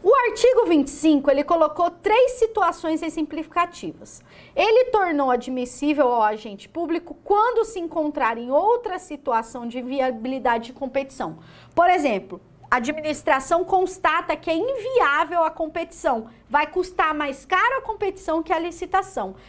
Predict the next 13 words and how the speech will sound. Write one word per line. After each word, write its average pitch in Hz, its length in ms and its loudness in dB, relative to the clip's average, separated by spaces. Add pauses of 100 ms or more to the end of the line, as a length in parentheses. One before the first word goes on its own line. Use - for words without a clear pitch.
(100)
Aí, 277 320 0
nesse 440 300 -2
caso, 233 380 -2
baseado 233 480 0
no 370 80 -4
artigo 302 340 -6
vinte 240 200 -8
e - 20 -16
cinco, 269 320 -8 (200)
seria 294 540 2 (140)
de 285 160 4
inegibilidade. 294 1000 0 (1600)
Aqui, 453 520 0